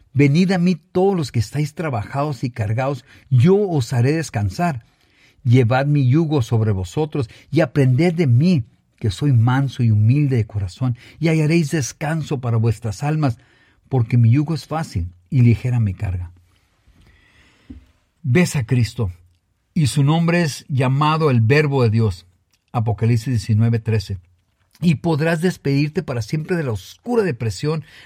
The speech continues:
la ansiedad y el miedo de este mundo. Si aún tienes que nacer de nuevo, haz clic en Más Allá con Jesús ahora. Todo cambia hoy.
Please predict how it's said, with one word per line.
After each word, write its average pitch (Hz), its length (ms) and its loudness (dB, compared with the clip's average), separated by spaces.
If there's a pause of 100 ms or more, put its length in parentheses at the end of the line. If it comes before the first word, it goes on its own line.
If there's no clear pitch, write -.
la 147 120 2
ansiedad 147 640 0 (280)
y 147 140 4
el 175 80 2
miedo 185 320 4
de 185 80 4
este 185 220 0
mundo. 180 440 0 (280)
Si - 240 0
aún 202 320 0
tienes 220 400 0
que 214 160 2
nacer 208 340 -2
de 185 120 0
nuevo, 196 380 2 (180)
haz 180 260 -2
clic 190 300 -2
en 139 140 0
Más 190 300 -4
Allá 160 220 -6
con 156 180 -6
Jesús 123 340 -6
ahora. 147 480 -2 (840)
Todo 196 340 2
cambia 110 360 0
hoy. 92 160 -6